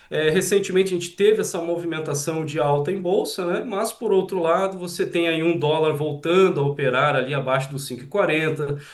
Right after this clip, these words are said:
Você teve hoje, por exemplo, prêmios, é, um pouquinho piores em relação à semana passada. Então, isso não traz, essa movimentação de Chicago por si só acaba, acaba não trazendo muita força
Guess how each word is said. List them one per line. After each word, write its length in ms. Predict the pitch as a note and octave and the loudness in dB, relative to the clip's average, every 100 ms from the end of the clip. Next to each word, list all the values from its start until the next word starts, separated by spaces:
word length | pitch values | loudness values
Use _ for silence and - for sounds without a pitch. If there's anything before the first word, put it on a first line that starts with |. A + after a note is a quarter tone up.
| - - | -20 -8
Você 240 | C3+ D#3 | -4 -2
teve 320 | C#3+ D#3 C#3+ | -2 0 0
hoje, 300 | D3+ F3+ C#3+ | 4 4 4
por 160 | - C#3+ | 0 -2
exemplo, 420 | C3 C#3+ C#3+ C#3 - | 0 0 -2 -6 0
prêmios, 680 | D3+ D#3 D3 C3 B2+ - | 2 4 4 0 -2 -6
é, 160 | B2+ C3 | -2 0
um 120 | C3+ | 0
pouquinho 380 | C#3+ D3 E3 D3 | 0 -2 -2 -2
piores 560 | E3+ C#3+ D3 D#3+ C#3+ C3 | -2 2 4 4 4 0
em 80 | |
relação 360 | C3 C3 B2+ C3 | 0 -2 -2 -6
à 40 | |
semana 300 | A#2+ B2 B2+ | -6 -4 -4
passada. 720 | C3+ F3 - E3 E3 E3 E3 - - - | -4 -4 -2 4 4 4 0 -6 -20 -12
Então, 260 | D3+ D3 G3+ | -4 2 4
isso 200 | - A#3 | 2 0
não 220 | A3 G#3+ | 0 2
traz, 320 | F#3 G3+ G3 | 0 0 0
essa 200 | F3+ G#3 | -2 -4
movimentação 640 | G3 F#3+ F#3+ F3+ E3+ F#3 | -4 -2 -2 -2 -4 -6
de 80 | F3+ | -4
Chicago 480 | - E3+ D3 E3 E3 | -8 -6 -2 -2 -2
por 180 | F3+ F3 | -4 -4
si 140 | - | -4
só 220 | E3 F#3 | -4 -4
acaba, 460 | F3 F#3 F3+ F3 F3 | -2 -4 -4 -4 -4
acaba 300 | C#3 D3 E3 | -4 -2 0
não 200 | F3 G#3+ | 2 2
trazendo 400 | - G#3 D#3 F#3+ | 2 0 2 0
muita 520 | F#3 F3+ A#3 C#4+ B3 F3 | 2 2 2 0 -4 -6
força 580 | - E3 G3 G3+ G#3+ | -6 -2 0 -2 -6